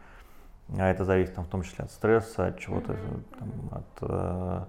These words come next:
Speaker 1: возможностей, которые возникают, э,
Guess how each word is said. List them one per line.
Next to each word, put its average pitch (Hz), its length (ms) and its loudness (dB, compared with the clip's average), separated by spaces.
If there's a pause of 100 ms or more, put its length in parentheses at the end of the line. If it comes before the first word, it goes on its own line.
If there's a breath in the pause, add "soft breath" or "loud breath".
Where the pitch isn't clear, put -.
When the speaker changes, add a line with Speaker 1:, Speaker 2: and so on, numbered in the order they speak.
(480 loud breath)
Speaker 1:
возможностей, 98 640 4
которые 92 500 -2
возникают, 92 720 0 (240)
э, 90 400 -4